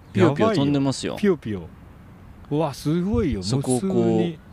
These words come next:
Speaker 1: 切り抜けるかのように、あの、
Speaker 2: 一秒間に十五匹ぐらいは。はい。
Speaker 1: 立って漕ぐやつ。なんていうの、あれ。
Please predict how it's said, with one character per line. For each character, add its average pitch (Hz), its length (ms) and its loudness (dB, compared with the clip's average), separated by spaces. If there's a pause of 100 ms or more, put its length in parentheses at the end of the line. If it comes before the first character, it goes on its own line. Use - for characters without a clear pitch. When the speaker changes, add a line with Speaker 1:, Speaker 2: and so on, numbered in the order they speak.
(140)
Speaker 1:
切 143 140 -2
り 151 80 2
抜 156 180 2
け 156 120 2
る 127 80 2
か 113 100 -4
の 101 100 -2
よ 98 80 -2
う - 20 -4
に、 92 100 -4
あ 90 100 -4
の、 90 220 -6 (840)
Speaker 2:
一 - 280 -12
秒 175 200 -2
間 107 240 -6
に 82 120 -12 (280)
十 135 200 -8
五 151 120 -4
匹 - 220 -10
ぐ 147 100 -4
ら 117 80 -4
い 73 40 -8
は。 - 80 -14
は 98 140 -2
い。 73 60 -14 (140)
Speaker 1:
立 151 80 4
っ - 60 2
て - 180 -4
漕 127 180 2
ぐ 107 100 0
や 87 120 0
つ。 - 360 -12 (720)
な 139 100 0
ん 175 60 -2
て 101 100 -10
い - 20 -10
う - 40 -14
の、 - 60 -10
あ - 60 -12
れ。 - 60 -16